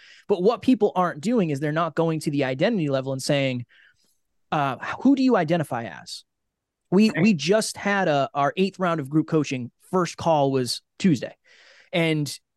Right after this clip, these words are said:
Speaker 1: it's, it's the first call. So we're doing a round robin. We're introducing each other.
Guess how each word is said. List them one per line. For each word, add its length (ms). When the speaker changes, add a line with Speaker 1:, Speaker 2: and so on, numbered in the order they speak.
Speaker 1:
it's, 240
it's 200
the 80
first 340
call. 260
So 120
we're 80
doing 200
a 40
round 340
robin. 320
We're 100
introducing 560
each 200
other. 320